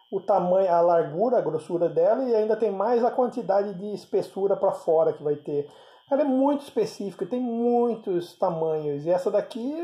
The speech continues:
É uma máquina da Sharp, eu não sei nem que,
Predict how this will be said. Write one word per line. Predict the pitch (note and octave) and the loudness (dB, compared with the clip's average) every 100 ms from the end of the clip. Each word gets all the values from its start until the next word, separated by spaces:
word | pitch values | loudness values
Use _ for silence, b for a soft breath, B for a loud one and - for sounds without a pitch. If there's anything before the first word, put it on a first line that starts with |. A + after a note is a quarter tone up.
| F4+ F4 - B B B _ | -6 -8 -12 B B B _
É | - C#4+ B3 B3 | -4 0 0 0
uma | B3+ C4+ B3+ A#3+ | 0 -2 -2 -2
máquina | A3 G3+ G#3+ A#3+ A#3 | 0 0 0 -2 0
da | A#3 | -2
Sharp, | - - G#3 A3 A#3 - | -4 0 2 2 0 0
eu | F#3 | 0
não | F#3 G3 | 0 -6
sei | F#3 G#3 G#3 | -4 -4 -2
nem | G3+ G3+ A#3+ B3+ B3 A3+ - | -4 -4 -4 -4 -6 -8 -12
que, | - A3+ | -12 -8